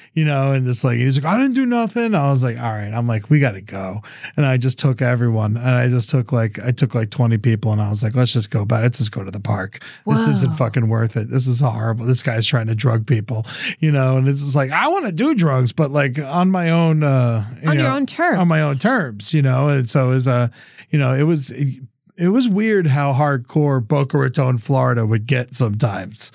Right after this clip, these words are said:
Speaker 2: Woo.
Speaker 1: you know? And I, I went to a lot of definitely, uh, seedy parties that if I, uh, you know, whenever I tell the story and look back at it, you know, you know, some, you know, sometimes I, I look at, back at it with, like, a fondness, you know, but other times I'm like, "God damn, I almost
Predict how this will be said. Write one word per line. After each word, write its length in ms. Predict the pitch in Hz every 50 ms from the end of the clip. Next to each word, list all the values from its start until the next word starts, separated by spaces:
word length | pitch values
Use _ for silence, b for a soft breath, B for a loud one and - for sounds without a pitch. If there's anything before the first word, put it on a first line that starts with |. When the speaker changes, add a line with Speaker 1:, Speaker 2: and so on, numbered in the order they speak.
| -
Speaker 2:
Woo. 280 | 294 392 466 494 359 196 -
Speaker 1:
you 100 | 160 147
know? 240 | 143 135 131 131 131
And 100 | 135 143
I, 120 | 151 151
I 160 | 135 135 151
went 200 | 165 180 185 160 147
to 80 | 170 143
a 40 | 131
lot 300 | 123 127 127 127 123 127
of 100 | 127 123 120
definitely, 560 | 127 120 113 - 131 123 117 113 113 117 120
uh, 240 | 123 123 113 110 107
seedy 460 | - - - 151 135 131 123 123 113
parties 580 | 113 - 135 123 120 117 113 110 107 113 110
that 220 | - 123 113 113 113 b b b b b b b
if 140 | 135 127
I, 260 | 135 135 135 131 120 113
uh, 100 | 123 135
you 180 | 131 123 139 135
know, 160 | 123 120 120 120 - -
whenever 380 | 143 147 147 151 156 147 147 151
I 140 | 135 127 120 107 - _ - - - -
tell 260 | - 156 143 151 143
the 120 | 131 131
story 420 | - - - 143 127 123 120 117 113
and 120 | 110 123
look 160 | 131 127 -
back 300 | - 135 127 131 127 -
at 160 | 123 107 104
it, 200 | 104 107 120 113
you 180 | 110 131 139 135
know, 160 | 123 117 110 - B B B B B B
you 80 | B 143
know, 40 | 131
some, 260 | 120 - 185 180 175 170 - 151 147 135 -
you 200 | 131 147 156 151
know, 100 | 139 131
sometimes 480 | - 202 202 - - 160 151 143 131
I, 100 | 139 127 120
I 140 | 117 135
look 220 | 135 139 143 131 -
at, 140 | 143 117 113
back 260 | 135 127 123 - -
at 80 | 127
it 140 | 123 120 113
with, 160 | 113 117 -
like, 140 | 123 110 -
a 40 | 113
fondness, 760 | 107 - 151 139 135 135 131 127 127 123 123 120 - - -
you 60 | 139
know, 100 | 123 123
but 120 | 113 123 131
other 180 | 151 180 196
times 280 | 139 151 131 123 123 139
I'm 80 | 135 113
like, 140 | 104 101
"God 240 | - 127 127 127 95
damn, 400 | - - 120 165 202 175 113 95
I 100 | - 175
almost 380 | 254 233 120 101 - - -